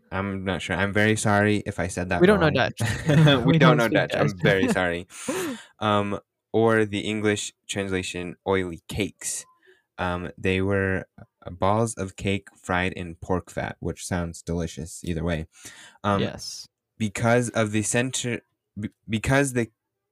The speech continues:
Speaker 1: center of the cake would not cook as quickly as the outside, these pastries occasionally were stuffed with fruits or nuts, which required no cooking.
Speaker 2: So it's kinda like the donut,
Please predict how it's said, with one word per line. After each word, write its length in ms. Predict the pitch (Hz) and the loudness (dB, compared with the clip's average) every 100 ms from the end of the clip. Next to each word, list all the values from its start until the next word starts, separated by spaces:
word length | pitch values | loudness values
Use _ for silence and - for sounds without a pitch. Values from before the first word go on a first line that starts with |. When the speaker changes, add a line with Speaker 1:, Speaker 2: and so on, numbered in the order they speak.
| _ - | _ -4
Speaker 1:
center 340 | - 135 147 135 | 0 0 4 2
of 120 | 107 | 2
the 100 | 107 | -2
cake 360 | - 90 85 - | -2 -4 -4 -4
would 160 | 101 | -2
not 160 | 104 101 | 0 -2
cook 220 | - 95 | -4 -6
as 80 | 101 | -8
quickly 300 | - 101 98 - | -8 -8 -8 -4
as 180 | 92 87 | -6 -6
the 140 | 87 - | -6 -2
outside, 580 | 127 120 - 101 95 92 - - - | 0 -2 0 0 0 -2 -14 -20 -10
these 160 | 110 110 | -6 -4
pastries 560 | - 120 110 113 110 - _ - | 0 0 2 0 -2 -4 _ -6
occasionally 640 | 104 110 104 104 101 98 - | -4 -2 -2 -2 -4 -6 -6
were 280 | 95 95 92 | -2 0 0
stuffed 480 | - - 95 95 - | -2 0 0 -2 -6
with 140 | 87 | -8
fruits 380 | - 104 107 - | -6 -6 -6 -6
or 160 | - 87 | -6 -4
nuts, 380 | 82 - - - | -6 -6 -10 -8
which 340 | 95 92 - | -6 -6 -6
required 560 | 95 92 - 80 80 78 | -8 -8 -4 -4 -2 -4
no 120 | 78 | -10
cooking. 400 | - 90 - - _ _ - - _ _ - | -10 -12 -12 -18 _ _ -20 -20 _ _ -10
Speaker 2:
So 140 | 196 | -8
it's 80 | 190 | -2
kinda 180 | 254 233 | 2 4
like 240 | 208 175 165 | 4 2 2
the 500 | 156 147 139 110 139 | 2 4 2 0 0
donut, 500 | 151 160 151 131 131 | 0 2 2 0 -2